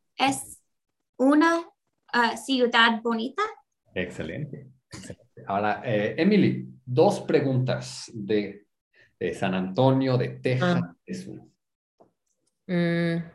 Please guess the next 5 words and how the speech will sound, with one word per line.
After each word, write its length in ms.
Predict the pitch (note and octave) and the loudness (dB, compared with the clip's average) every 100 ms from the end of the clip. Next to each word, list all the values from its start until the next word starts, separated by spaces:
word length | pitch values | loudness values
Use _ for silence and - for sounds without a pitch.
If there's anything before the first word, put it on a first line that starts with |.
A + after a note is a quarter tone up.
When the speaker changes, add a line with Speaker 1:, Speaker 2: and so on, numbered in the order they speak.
| _ _ _ _ _ _ _ _ - - _ | _ _ _ _ _ _ _ _ -20 -20 _
Speaker 3:
Ah, 560 | F#3 F#3 F3+ F3+ F3+ F3 | -2 0 2 4 2 4
¿de 240 | G3+ G3 G3+ | 4 2 2
qué 420 | A#3 A#3 C4 C#4+ | 4 6 6 4
ciudad, 840 | C#4+ - A3+ G#3 F3+ F3+ G3+ D4 - - _ _ _ _ _ - | 0 -2 -2 0 2 2 2 0 -6 -18 _ _ _ _ _ -8
ah, 1000 | E3 E3 E3 E3 D#3+ D#3+ D#3+ D#3+ - | -2 0 2 2 2 2 0 -2 -6